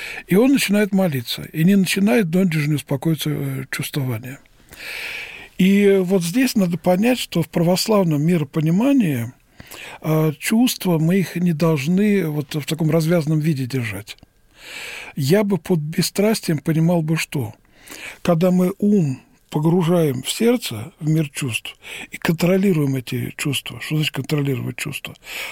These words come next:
Мы определяем, вот это со знаком минус, вот это со знаком, а, плюс.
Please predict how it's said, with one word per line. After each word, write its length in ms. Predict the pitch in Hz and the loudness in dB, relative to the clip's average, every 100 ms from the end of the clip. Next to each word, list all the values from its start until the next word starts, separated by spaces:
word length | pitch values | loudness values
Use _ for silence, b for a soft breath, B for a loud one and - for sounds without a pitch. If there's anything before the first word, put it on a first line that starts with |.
| B B | B B
Мы 180 | 151 175 | 2 2
определяем, 580 | 175 185 175 190 160 143 | 2 0 2 2 2 0
вот 160 | 147 | -2
это 140 | 190 - | -2 -2
со 160 | - | 0
знаком 380 | 170 180 165 175 | 2 2 0 0
минус, 420 | 185 220 180 127 | 2 4 2 0
вот 180 | 131 123 | -4 -4
это 440 | 175 165 139 156 131 | -4 -2 -4 -4 -4
со 160 | 143 | -4
знаком, 500 | 127 147 143 139 135 131 | -2 -2 -2 -4 -6 -6
а, 260 | 123 127 - | -8 -10 -6
плюс. 380 | 151 131 110 | -4 -2 -4